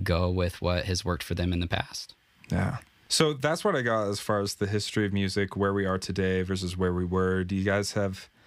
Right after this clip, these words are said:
Speaker 2: questions? I mean, I got other stuff for you. I can give you how bands can record music,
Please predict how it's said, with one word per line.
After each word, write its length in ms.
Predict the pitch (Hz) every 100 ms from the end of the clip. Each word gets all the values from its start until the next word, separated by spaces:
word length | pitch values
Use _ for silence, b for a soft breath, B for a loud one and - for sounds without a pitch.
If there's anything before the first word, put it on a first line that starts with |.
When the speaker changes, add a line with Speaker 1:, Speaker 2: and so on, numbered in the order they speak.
| B
Speaker 2:
questions? 840 | - 139 127 - 127 117 110 107 101
I 120 | 92
mean, 220 | 95 95
I 120 | 90
got 360 | 95 98 92 87 - -
other 220 | 110 117
stuff 260 | 107 110 101
for 200 | - 101
you. 300 | 98 98 95
I 100 | 92
can 200 | 90 95
give 240 | 92 92 95
you 440 | 92 90 90 92 B B B -
how 600 | 107 104 101 101 95 - -
bands 320 | 98 98 92
can 180 | 98 90
record 360 | 92 - 135
music, 840 | 113 107 101 101 95 92 - -